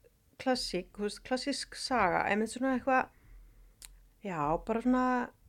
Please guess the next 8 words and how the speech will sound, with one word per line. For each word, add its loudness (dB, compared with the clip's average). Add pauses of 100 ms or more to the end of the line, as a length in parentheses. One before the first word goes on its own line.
(380)
þú -18
veist, -16 (960)
ég 0
veit 4
það 4
ekki, -2
mér -2
finnst, -14